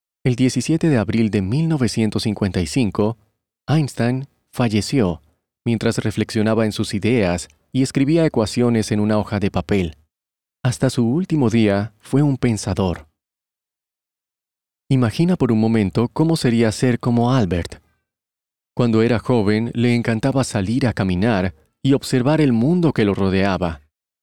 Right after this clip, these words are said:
Veía todo con ojos de asombro y curiosidad.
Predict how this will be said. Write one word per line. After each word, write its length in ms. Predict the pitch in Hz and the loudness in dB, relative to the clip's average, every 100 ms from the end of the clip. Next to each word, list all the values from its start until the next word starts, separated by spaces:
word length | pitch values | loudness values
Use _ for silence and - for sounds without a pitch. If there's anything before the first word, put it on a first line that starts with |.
| _ _ - | _ _ -2
Veía 380 | 127 143 160 | 0 2 2
todo 340 | 139 143 117 127 | 2 2 2 0
con 180 | 127 123 | 0 0
ojos 300 | 117 123 - | 0 -2 0
de 120 | 107 | -2
asombro 680 | 87 - 127 139 110 101 | -2 -2 0 0 0 -2
y 60 | 90 | -2
curiosidad. 800 | - 113 104 107 98 113 85 | 0 2 2 0 0 0 -2